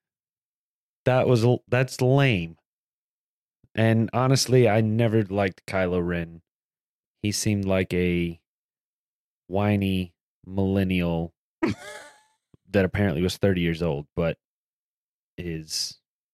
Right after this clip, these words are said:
Speaker 2: Millennials are thirty years old.
Speaker 1: Yeah, I know, but he just seemed like, he acted like he was fifteen. You're thirty. Grow up.
Speaker 2: I, I liked Kylo Ren transitioning into Ben Solo.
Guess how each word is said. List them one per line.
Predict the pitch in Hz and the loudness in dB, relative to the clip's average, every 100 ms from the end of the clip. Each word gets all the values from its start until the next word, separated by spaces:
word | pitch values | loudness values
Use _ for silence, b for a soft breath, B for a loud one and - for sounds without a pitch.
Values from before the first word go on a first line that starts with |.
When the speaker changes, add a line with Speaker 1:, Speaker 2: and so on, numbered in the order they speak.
| _ _ _ - | _ _ _ -6
Speaker 2:
Millennials | 185 175 170 165 160 160 160 | -6 -4 -4 -2 -4 -4 -6
are | 160 | -8
thirty | 165 165 165 | -8 -12 -12
years | 160 165 | -14 -16
old. | 165 170 170 | -16 -10 -2
Speaker 1:
Yeah, | 101 | 0
I | 95 | 0
know, | 92 90 85 | 0 0 0
but | 85 | 0
he | 98 | 0
just | 113 113 | 0 0
seemed | - 113 | 2 2
like, | 113 - | 2 0
he | 120 | -2
acted | 107 113 120 | -2 0 0
like | 107 107 | 0 0
he | 101 | 0
was | 95 - _ _ _ | -2 -4 _ _ _
fifteen. | - 104 - 92 - _ _ _ _ _ _ | -6 -4 -4 -6 -10 _ _ _ _ _ _
You're | 104 98 | -2 0
thirty. | 127 101 - - _ _ | 2 0 -2 -14 _ _
Grow | 113 123 | 2 2
up. | 92 - _ _ _ _ _ _ _ _ _ _ _ _ _ _ _ _ _ - - | 0 -4 _ _ _ _ _ _ _ _ _ _ _ _ _ _ _ _ _ -10 -4
Speaker 2:
I, | 196 233 269 262 240 - _ _ _ _ _ _ _ _ _ _ _ _ _ _ _ - | 0 2 4 4 2 -6 _ _ _ _ _ _ _ _ _ _ _ _ _ _ _ -4
I | 185 185 | 0 2
liked | 185 196 220 233 220 _ - - - _ _ _ _ | 4 2 2 0 0 _ -16 -16 -16 _ _ _ _
Kylo | - 196 190 185 | -4 0 2 4
Ren | 170 170 | 2 0
transitioning | - 170 165 160 170 160 | -2 -2 -2 -2 -4 -6
into | 160 156 | -4 -4
Ben | 151 143 | -2 -4
Solo. | 143 - 135 - 87 | -6 -6 -4 -4 -10